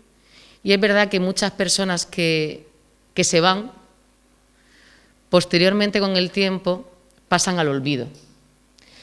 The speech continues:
Sin embargo, la familia, los amigos y este gobierno en el Ayuntamiento de Cartagena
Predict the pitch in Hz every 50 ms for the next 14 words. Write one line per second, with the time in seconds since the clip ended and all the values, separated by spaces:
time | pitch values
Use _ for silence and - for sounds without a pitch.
0 | - - - _ - - - 185 180 180 185 190 196 208 196 233 233 220 202 180
1 | 175 175 160 - - 165 175 202 220 233 220 220 220 214 220 214 180 175 - 170
2 | 160 170 196 220 226 208 190 185 190 214 269 - - - - _ _ _ _ _
3 | _ _ _ _ _ _ _ _ - - 190 190 202 208 214 - - - 220 202
4 | 180 175 160 160 190 208 208 196 185 175 170 156 165 - - - - _ _ _
5 | _ _ _ _ _ _ _ - 156 151 156 160 151 151 151 156 147 151 151 165
6 | 170 170 175 170 165 160 165 160 165 160 151 - 180 165 160 151 -